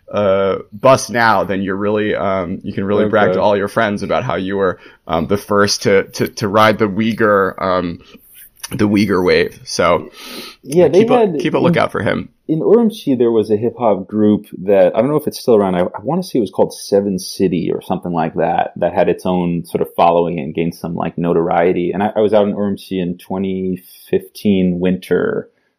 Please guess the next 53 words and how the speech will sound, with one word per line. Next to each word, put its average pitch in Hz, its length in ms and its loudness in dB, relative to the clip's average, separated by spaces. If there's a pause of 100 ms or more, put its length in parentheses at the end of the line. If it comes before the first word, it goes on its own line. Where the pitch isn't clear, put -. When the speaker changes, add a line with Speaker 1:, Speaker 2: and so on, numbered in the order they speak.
Speaker 2:
Yeah, - 160 4
uh, 85 260 4
Chinese 104 240 -2
New 98 100 0
Year 90 140 2
twenty 92 240 -4
fifteen. 90 400 -4
I 85 120 -4
was, 82 220 -6
like, 80 240 -2
had 85 140 0
an 85 160 0
interview 87 300 0
set 95 200 0
up 85 160 0
with 95 100 -2
them 85 180 -2
at 85 140 -6
the 87 60 -4
last 80 320 0
minute. 76 400 -4 (240)
Like, 80 200 2
"Ooh, 85 360 2
like, 82 300 -2
the 85 120 2
political 82 760 -2
situation - 640 -4
right 69 180 -2
now, 62 200 -4
it's - 140 -8
just - 200 -14
not, 76 360 -2 (140)
it's - 140 -16
not 87 180 2
the 82 60 -4
time 82 320 0
to - 80 -8
be, 64 180 -2
like, 65 360 -4
talking - 280 2
to - 80 -8
foreign - 300 -2
journalists." - 600 -6 (460)
They 90 80 4
canceled 85 440 0
on 85 180 0
me. 87 180 -2
But 87 300 2 (240)
I'm 110 100 4
sure, 120 380 4
you 113 80 2
know, 90 160 0
Xinjiang, 135 720 0